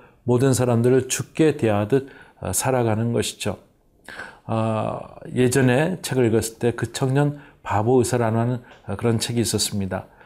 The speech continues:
어, 주인공이 안수연 씨인데요. 어, 그분은, 어, 삼십삼 세에 돌아가셨습니다. 어, 의사였고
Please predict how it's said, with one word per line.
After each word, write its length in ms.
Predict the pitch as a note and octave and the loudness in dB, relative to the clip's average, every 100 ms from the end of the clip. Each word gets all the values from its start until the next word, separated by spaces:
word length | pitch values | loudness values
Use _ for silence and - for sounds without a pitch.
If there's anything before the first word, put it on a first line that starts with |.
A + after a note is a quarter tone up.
| - - - | -20 -20 -12
어, 180 | G#2+ G#2+ | -6 -4
주인공이 500 | - C3 B2+ B2+ B2+ | 2 2 4 4 2
안수연 640 | G2+ A2 A#2 - B2 A#2 G#2 | 2 0 0 -2 0 0 0
씨인데요. 800 | - G#2 G2 G2 A2+ D#3 - - - - | -2 -4 -2 0 0 -2 -4 -14 -20 -16
어, 120 | G2 G2 | -10 -4
그분은, 500 | A#2 A#2+ B2 A#2+ G#2+ | 0 2 2 0 -2
어, 420 | G2 G2 G2+ G2+ | -4 -4 -4 -4
삼십삼 520 | - C#3+ C#3+ - B2 | -4 -4 -4 -4 -4
세에 320 | G#2 A2+ A2+ - - - | 0 0 0 -4 -20 -6
돌아가셨습니다. 880 | A#2 G#2+ G2+ G#2 - G2+ F#2+ F#2+ - _ - - - - | -2 0 0 -2 -4 -6 -6 -8 -10 _ -20 -20 -20 -12
어, 260 | - G#2 G#2 | -6 -4 0
의사였고 960 | B2+ B2+ B2 A2+ G2+ - D3+ F#3 - | 2 2 2 2 -2 -2 0 0 -4